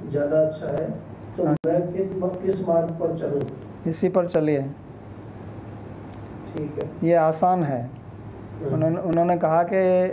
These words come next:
Speaker 2: साकार, क्योंकि अगर निराकार पे आप ध्यान करेंगे तो बड़ा कठिन है। "अव्यक्तम ही गतिर्दुःखम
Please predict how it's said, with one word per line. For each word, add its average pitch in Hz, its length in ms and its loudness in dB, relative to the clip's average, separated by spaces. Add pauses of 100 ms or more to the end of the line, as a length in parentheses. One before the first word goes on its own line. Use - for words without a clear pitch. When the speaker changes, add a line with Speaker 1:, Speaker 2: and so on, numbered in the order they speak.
(160)
Speaker 2:
साकार, 165 500 2
क्योंकि 190 300 2
अगर 196 260 6
निराकार 175 520 6
पे 202 120 2
आप 185 120 6
ध्यान 160 340 0
करेंगे 185 340 2
तो 190 100 -2
बड़ा 180 200 2
कठिन 185 360 0
है। 151 180 -4 (920)
"अव्यक्तम 185 600 2
ही 190 280 4
गतिर्दुःखम 160 880 0